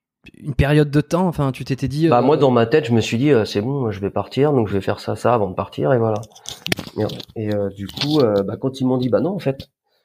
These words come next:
Speaker 2: vous avez une chance de rester, monsieur. Donc, euh, bah là, en fait, euh, moi, dans ma tête, je m'étais vraiment, euh,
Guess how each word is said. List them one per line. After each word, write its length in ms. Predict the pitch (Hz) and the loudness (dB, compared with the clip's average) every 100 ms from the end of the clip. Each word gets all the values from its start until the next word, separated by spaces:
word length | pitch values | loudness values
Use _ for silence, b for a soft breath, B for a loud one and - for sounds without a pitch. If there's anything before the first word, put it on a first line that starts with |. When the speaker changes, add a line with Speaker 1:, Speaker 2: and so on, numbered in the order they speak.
| _ _ _ _ _ _ _ - | _ _ _ _ _ _ _ -10
Speaker 2:
vous 200 | 110 107 | -4 0
avez 160 | 104 | 2
une 80 | 110 | 0
chance 220 | 110 120 | 2 0
de 80 | 113 | 2
rester, 300 | 98 104 165 | 2 0 -2
monsieur. 280 | 170 135 127 127 | -4 -6 -8 -8
Donc, 240 | 104 - | -14 -10
euh, 280 | 104 104 104 | -8 -4 -2
bah 140 | 107 | 2
là, 100 | 110 139 | 2 2
en 60 | |
fait, 280 | 113 139 - | -2 -6 -6
euh, 560 | 104 104 104 - - 69 | -10 -8 -12 -12 -14 -4
moi, 140 | 120 | 0
dans 120 | 131 | 2
ma 140 | 95 85 | 2 0
tête, 140 | 170 | -2
je 100 | 131 | 0
m'étais 260 | 107 101 104 | -2 0 -2
vraiment, 500 | 101 110 143 147 117 | 0 0 0 -2 -2
euh, 140 | 104 | -4